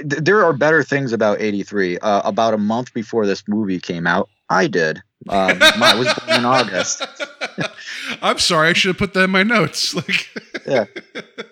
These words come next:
Speaker 1: Yeah, I was born on August first, nineteen eighty-three. So, like,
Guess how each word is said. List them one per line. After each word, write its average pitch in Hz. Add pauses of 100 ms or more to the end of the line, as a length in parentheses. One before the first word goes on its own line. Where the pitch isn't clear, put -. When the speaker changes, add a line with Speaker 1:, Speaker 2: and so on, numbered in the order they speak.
(1200)
Speaker 1:
Yeah, 113
I 101
was 107
born 120
on 110
August 123
first, 110
nineteen 104
eighty-three. 110
So, 95
like, 101